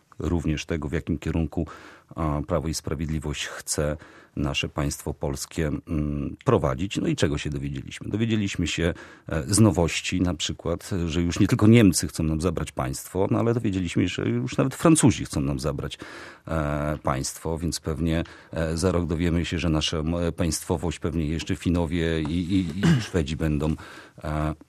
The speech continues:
<clears throat> będą się, e, zakasać. Więc dla mnie ocena, no, no, żeby nie było, że, że,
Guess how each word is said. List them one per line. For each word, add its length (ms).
<clears throat> 680
będą 400
się, 320
e, 40
zakasać. 640
Więc 240
dla 180
mnie 340
ocena, 800
no, 120
no, 60
żeby 220
nie 140
było, 320
że, 240
że, 200